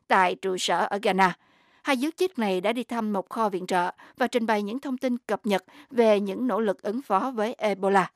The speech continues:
Ông Banbury thông báo một sự huy động đáng kể về nhân lực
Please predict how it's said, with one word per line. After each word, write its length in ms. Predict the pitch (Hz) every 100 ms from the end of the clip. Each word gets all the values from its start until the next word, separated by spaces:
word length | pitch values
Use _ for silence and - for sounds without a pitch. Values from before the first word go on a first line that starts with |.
| _ _ _ _ -
Ông 220 | - 269
Banbury 400 | 247 233 220 220
thông 220 | 208 226 202
báo 300 | 208 277 -
một 200 | 220 -
sự 160 | 170
huy 140 | 202 208
động 300 | 180 165 185
đáng 240 | 208 269 -
kể 200 | 240 190
về 180 | 226 185
nhân 220 | 196 202
lực 160 | 185